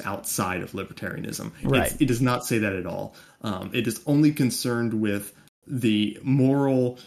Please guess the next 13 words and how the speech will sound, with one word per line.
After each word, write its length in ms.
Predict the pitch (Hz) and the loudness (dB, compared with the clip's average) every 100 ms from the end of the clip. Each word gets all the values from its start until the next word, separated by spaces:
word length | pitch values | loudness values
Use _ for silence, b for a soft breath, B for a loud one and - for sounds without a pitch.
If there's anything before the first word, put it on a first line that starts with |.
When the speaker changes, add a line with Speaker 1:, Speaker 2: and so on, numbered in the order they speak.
| B | B
Speaker 1:
with 200 | 127 113 113 | -2 0 2
moral 520 | 131 127 139 160 151 | 2 4 4 4 4
claims 680 | - 135 123 117 113 107 - | 0 -2 0 0 0 -2 -4
that 400 | 113 101 - - | -2 0 -2 -4
can 200 | 117 101 | -2 0
be 140 | 98 | 0
justifiably 960 | 92 - 104 - - 104 101 98 104 95 | -2 0 0 -2 -2 0 0 0 -2 -2
enforced. 640 | 90 - 104 107 - - B - | -6 -8 -8 -6 -8 -12 B -4
That's 320 | 110 107 - - | 0 0 -2 -2
all 300 | 156 147 160 | 4 6 6
it's 160 | 139 - | 4 0
talking 400 | 123 101 101 90 | -4 -4 -4 -8
about. 380 | 87 98 - | -6 -8 -10